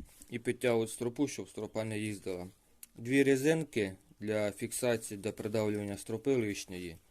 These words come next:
Тут воно не помішає. Резинка вшита вокруг, о, фастекса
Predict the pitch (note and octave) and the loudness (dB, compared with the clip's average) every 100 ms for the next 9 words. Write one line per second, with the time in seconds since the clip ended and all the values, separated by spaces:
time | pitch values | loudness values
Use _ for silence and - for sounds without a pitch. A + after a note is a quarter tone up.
0 | _ - - - - - _ _ G2+ - | _ -20 -20 -20 -20 -20 _ _ -18 -10
1 | G#2+ G#2 G2 G#2 G#2 G2+ - B2+ G2+ F2+ | -6 -6 -6 -6 -8 -8 -4 -2 -2 -4
2 | - - - - _ _ _ _ _ - | -10 -20 -20 -20 _ _ _ _ _ -20
3 | - A2+ C3 C3 D3 B2+ - G#2+ - - | -6 -2 0 2 2 2 0 -2 -4 -18
4 | _ - - - - _ _ _ _ _ | _ -20 -20 -20 -20 _ _ _ _ _
5 | _ _ _ _ _ - - B2+ A2+ A2 | _ _ _ _ _ -8 -2 -2 -2 -4
6 | A2 A#2 A#2 A#2+ A2+ G2+ _ - - F#2 | -2 -4 -2 0 0 -2 _ -20 -12 -8
7 | F2+ F2+ - - _ _ _ _ _ _ | -8 -8 -12 -20 _ _ _ _ _ _
8 | _ _ _ _ - - D#3 D3+ C3+ B2+ | _ _ _ _ -6 2 2 2 -2 0
9 | - B2+ | 2 2